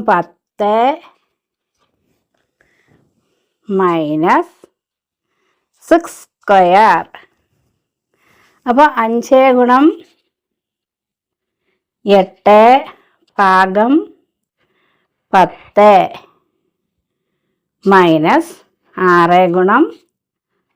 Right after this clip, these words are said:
ആറ്. അപ്പോൾ നേരത്തെ ചെയ്തതുപോലെ തന്നെ പത്ത് അഞ്ചും കൂടെ വെട്ടിപ്പോവും. അഞ്ച് ഒരു പ്രാവശ്യം, പത്തിൽ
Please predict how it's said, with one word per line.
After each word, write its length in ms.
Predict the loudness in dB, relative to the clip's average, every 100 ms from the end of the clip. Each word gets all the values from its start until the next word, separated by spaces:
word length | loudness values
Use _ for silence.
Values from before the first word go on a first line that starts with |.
| _
ആറ്. 320 | 0 2 2 0 -4 _ _ _ _ _ _ _ _ _ _ _ _ _ _ _ _ -4
അപ്പോൾ 280 | 2 2 2 -2 _ _ -2
നേരത്തെ 360 | 0 2 0
ചെയ്തതുപോലെ 640 | 0 0 0 2 2 2 0
തന്നെ 280 | -2 -2 -4 -8 _ _ _ _ _ _ -4
പത്ത് 400 | -4 -4 -2 -2 -2 -12 _ _ _ _ _
അഞ്ചും 300 | -4 0 0 0
കൂടെ 220 | 2 0 -2 _ -10
വെട്ടിപ്പോവും. 520 | -10 -8 -8 -10 -14 -16 _ _ _ -20 -20 _ -4
അഞ്ച് 280 | -2 0 0
ഒരു 180 | 0
പ്രാവശ്യം, 640 | 0 0 2 0 -4 -6 -10 -10 _ _ _ _ _ _ -4
പത്തിൽ 400 | -4 -4 -4